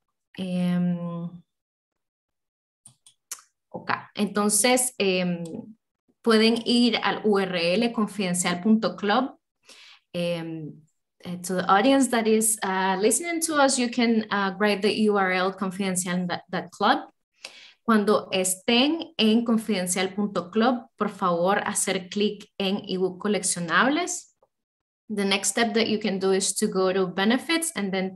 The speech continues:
to, um, ebooks. Y aquí van a poder encontrar, em, el ebook, eh, número trece. This is our ebook number thirteen.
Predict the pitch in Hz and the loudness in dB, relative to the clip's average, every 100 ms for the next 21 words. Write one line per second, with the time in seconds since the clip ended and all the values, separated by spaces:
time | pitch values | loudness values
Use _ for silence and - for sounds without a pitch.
0 | - 190 185 180 180 175 165 160 160 220 | -2 0 -2 -4 -6 -6 -6 -10 -6 -4
1 | 180 - - - - - _ - _ _ | -2 -6 -12 -12 -12 -12 _ -20 _ _
2 | _ _ _ _ _ _ _ _ _ _ | _ _ _ _ _ _ _ _ _ _
3 | _ _ _ _ _ 240 277 277 277 269 | _ _ _ _ _ 0 2 2 4 4
4 | 262 226 220 208 202 202 214 214 220 214 | 6 4 2 2 0 0 -2 0 0 0
5 | 202 165 156 185 254 - _ _ - 180 | 0 2 0 -2 -8 -10 _ _ -4 -2
6 | 175 170 165 156 - - - - _ _ | 0 -2 -4 -6 -8 -8 -12 -16 _ _
7 | - - - 214 214 180 185 202 - 185 | -14 -14 0 2 4 4 0 0 -6 -2
8 | 175 175 185 190 180 180 208 269 - 370 | 0 0 -2 -2 -4 0 2 4 2 0
9 | 427 _ 226 220 220 208 196 196 185 180 | -2 _ 0 2 2 2 2 2 0 2
10 | 208 196 208 202 - 202 190 185 202 208 | 0 2 -2 -2 -6 -2 -2 -2 -4 -6
11 | - 185 175 180 - 185 269 - | -2 -2 -4 -10 -8 -2 -2 -4